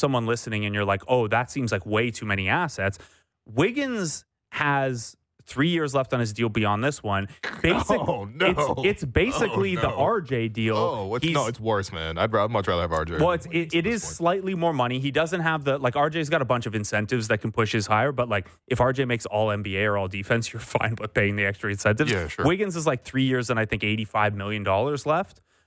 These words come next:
Speaker 1: Um,
Speaker 2: Bro, I can't even
Speaker 1: That's
Speaker 2: count on
Speaker 1: bad.
Speaker 2: Wiggins to for sure show up to work.
Speaker 1: That, like, given, obviously, Wiggins a year and a half ago when they won the championship, you're fine with it.
Speaker 2: Yeah.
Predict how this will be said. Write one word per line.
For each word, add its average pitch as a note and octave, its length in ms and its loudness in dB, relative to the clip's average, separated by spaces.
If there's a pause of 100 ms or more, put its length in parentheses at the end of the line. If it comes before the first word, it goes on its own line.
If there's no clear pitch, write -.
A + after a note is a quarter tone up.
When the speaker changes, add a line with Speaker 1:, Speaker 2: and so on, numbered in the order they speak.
(120)
Speaker 1:
Um, F#2+ 480 0
Speaker 2:
Bro, G#3 180 2
I D#3+ 100 2
can't G#3+ 220 -2
even F3+ 240 -2 (160)
Speaker 1:
That's F3 200 2
Speaker 2:
count G3+ 120 2
on F3+ 60 2
Speaker 1:
bad. C#3 100 2
Speaker 2:
Wiggins E3 240 -4
to D3+ 80 -4
for B2 160 2
sure D3+ 240 2
show C#3 160 2
up A#2 80 -2
to A#2 80 0
work. G2+ 300 0
Speaker 1:
That, A3 180 2 (240)
like, D3+ 360 0
given, A#3+ 460 0
obviously, A3+ 520 0 (340)
Wiggins E3 460 0
a D#3+ 40 0
year C3+ 180 0
and B2+ 80 -2
a A#2+ 40 -2
half B2 240 0
ago B2+ 160 2
when A#2+ 160 0
they A2 80 0
won A2+ 160 0
the G#2 80 -2
championship, A#2 680 -2
you're A2 200 2
fine G2+ 260 0
with A#2+ 140 -2
it. D3+ 220 -2
Speaker 2:
Yeah. A#2 140 2